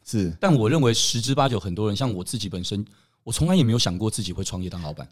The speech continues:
Speaker 1: 你没有想过你会创业当老板？
Speaker 2: 我从来没想过。
Speaker 1: 真的假的？
Speaker 2: 对，可能是第一个，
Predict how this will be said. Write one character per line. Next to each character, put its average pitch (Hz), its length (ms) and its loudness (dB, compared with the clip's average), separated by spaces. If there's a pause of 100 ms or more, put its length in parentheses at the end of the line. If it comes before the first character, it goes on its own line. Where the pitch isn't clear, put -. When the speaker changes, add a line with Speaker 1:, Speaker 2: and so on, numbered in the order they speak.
(120)
Speaker 1:
你 139 160 8
没 160 80 10
有 202 60 8
想 151 120 6
过 156 100 8
你 120 80 6
会 120 60 6
创 120 160 4
业 117 60 6
当 107 100 4
老 92 100 4
板？ 78 240 0
Speaker 2:
我 143 80 0
从 143 200 2
来 156 100 6
没 139 100 8
想 95 160 2
过。 85 180 -6
Speaker 1:
真 208 120 2
的 240 60 6
假 107 180 0
的？ 71 160 -6 (140)
Speaker 2:
对， 190 160 6
可 - 140 2
能 135 100 4
是 185 160 2
第 202 200 2
一 202 40 2
个， 143 260 4